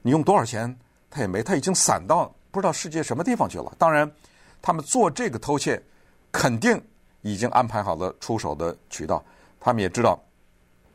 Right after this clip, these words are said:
怎么让他出手。所以接下来他们把这些黄金呐，把这些祖母绿的宝石把它拆了以后，一个一个的这么卖的话，那么在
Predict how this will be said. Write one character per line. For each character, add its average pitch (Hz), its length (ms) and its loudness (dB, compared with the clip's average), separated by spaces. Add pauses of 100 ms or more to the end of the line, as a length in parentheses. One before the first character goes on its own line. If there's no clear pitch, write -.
(160)
怎 101 120 -2
么 92 60 -2
让 104 120 2
他 101 80 -4
出 117 200 0
手。 110 200 -6 (720)
所 165 180 4
以 156 120 2 (120)
接 233 200 2
下 175 120 0
来 120 140 2
他 156 140 0
们 147 120 -2
把 104 220 0
这 147 160 -6
些 147 320 -2 (280)
黄 120 280 -2
金 139 180 2
呐， 104 320 4 (320)
把 98 120 0
这 131 120 -4
些 135 60 2
祖 143 140 -2
母 131 180 0
绿 131 160 2
的 110 80 2
宝 - 180 -4
石 - 140 -6
把 87 140 0
它 117 100 -4
拆 147 260 2
了 127 120 -2
以 95 60 -4
后， 110 180 0
一 107 120 -4
个 131 140 2
一 104 80 0
个 113 140 0
的 117 100 -4
这 110 100 -6
么 98 200 -2
卖 143 200 2
的 92 80 -8
话， 101 220 0 (880)
那 - 140 -8
么 113 80 -2
在 123 280 2